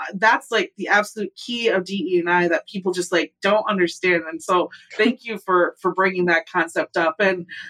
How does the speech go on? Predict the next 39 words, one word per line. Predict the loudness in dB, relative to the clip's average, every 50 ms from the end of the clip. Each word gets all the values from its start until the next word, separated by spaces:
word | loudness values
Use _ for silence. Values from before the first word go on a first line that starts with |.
| -18 -14 -4 2
uh, | 4 4 4 4 2 0 -4 -6 -4 0
for | 2 2
you, | 2 2 0 2 4 4 4 4 4 2 2 2 2 0
especially, | -4 -6 0 2 2 2 2 0 -2 -2 0 0 0 0 -2
y-, | -4 -8 -10 -10
you | -10 -2
said | 0 0 2 2
that | 2 2 2
you're | 2 2 4 2 2
learning | 2 0 0 0 -2 -4 -2
more | 0 2 2 2
about | 2 0 -2 -2
the | -2 -2 -2
industry, | 0 -2 -4 -6 -8 -6 -2 0 0 0 0 -2 -4 -8 -12 -14 -14 -14 -8 -4
uh, | 0 2 2 2 2 0
and | -2 0 2
that | 2 2 2 2
was | 0 -2 -4
a | -6
part | -6 -2 0 2 2 2 0 0
of, | 0 0 2 2 0 -2 -4 -8 _ -12
of | -10 -8 -6
really | -4 -2 0 2 2 2 2
your | 0 0 -4
growth | -6 -6 -4 0 2 2 2 2 0 -2 -4
and, | -6 -6 -6 -6 -4
and | -4 -4 -4 -6 -8 -12 -18 -20 -20 -20 -20 -4 0
how | 2 2
you | 2 2
said | 0 -2 -2 -2 0 0
your | 0 -2 -2
perspective | -2 -4 -2 0 0 0 0 -2 -4 -6 -4
mattered. | -2 0 2 2 2 2 2 0 -2 -4 -8 -14 -20 -20 -18 -18 -20 -6 0
Uh, | 0 2 2 2 0
how | 0 2 4 4
did | 6 4 4 2
you | -2 -6 -6 -6 -6 -4
go | 0 2 2 4
about, | 2 2 2 2 2 2 2 0 -2 -4 -6